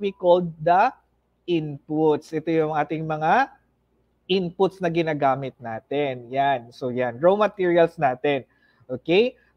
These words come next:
So, yan. So, para pagkabuo tayo, so, di ba, katulad, katulad nga sabi ko kanina, sa bakery, ano bang ginagawa nila is tinapay. So, mga raw materials nila can be the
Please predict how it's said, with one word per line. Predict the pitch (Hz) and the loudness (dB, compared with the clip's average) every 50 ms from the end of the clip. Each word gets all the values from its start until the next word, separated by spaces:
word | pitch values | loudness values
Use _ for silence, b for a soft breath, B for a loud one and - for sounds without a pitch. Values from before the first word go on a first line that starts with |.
| _ | _
So, | - - 185 185 190 214 233 254 - - _ _ _ _ _ _ _ _ _ 113 117 | -2 2 4 6 6 6 4 4 2 -4 _ _ _ _ _ _ _ _ _ _ -12
yan. | 123 131 120 113 - _ | -10 -10 -8 -10 -12 _
So, | _ _ - 147 | _ _ -6 0
para | 151 170 175 185 | 2 4 4 4
pagkabuo | 175 196 185 180 202 190 190 180 185 190 190 190 | 4 2 0 2 2 2 2 2 2 2 0 0
tayo, | - 190 180 180 190 196 185 170 | 0 0 0 2 2 0 -2 -2
so, | - 185 | -2 -2
di | 170 165 175 | 0 0 2
ba, | 175 202 196 | 2 2 0
katulad, | 180 175 165 175 170 170 165 165 160 160 _ _ _ _ - | 2 -2 0 2 2 2 2 0 -2 -10 _ _ _ _ -6
katulad | 160 170 165 165 160 160 | -4 -2 0 -2 -2 -2
nga | 170 170 | -4 -2
sabi | - 175 175 175 170 | 0 0 -2 0 -4
ko | 170 | -2
kanina, | 170 170 170 170 180 196 196 | -4 -2 -4 -4 -4 -6 -6
sa | - 180 160 | -4 -4 -6
bakery, | 160 156 165 170 170 165 - 185 180 175 208 226 214 180 | -2 0 0 -2 -2 -4 -6 -4 -4 -2 0 0 0 0
ano | 156 165 170 | 0 -2 -2
bang | 165 175 170 165 175 | -2 -2 -2 -2 -2
ginagawa | 170 170 160 165 165 165 165 156 | -2 -2 0 0 2 2 2 0
nila | 151 160 175 190 202 196 - | 0 -2 0 2 2 2 0
is | - 185 214 226 - - b b b b b b | 0 0 0 0 -2 -4 b b b b b b
tinapay. | - 160 160 156 147 147 156 160 175 160 151 143 | -4 -4 -2 2 2 2 2 2 2 2 2 2
So, | - 185 175 | 0 0 2
mga | 175 175 175 175 175 | 4 4 4 4 4
raw | 185 196 202 | 2 0 0
materials | 220 214 214 - 226 214 220 214 202 - - | 0 0 -2 2 2 2 2 2 -2 -4 -4
nila | 247 254 240 202 180 185 190 - _ - | -2 0 2 4 4 4 2 -2 _ -6
can | 180 170 160 | -6 -6 -4
be | 156 151 151 | -6 -4 -4
the | 147 139 135 | -4 -6 -6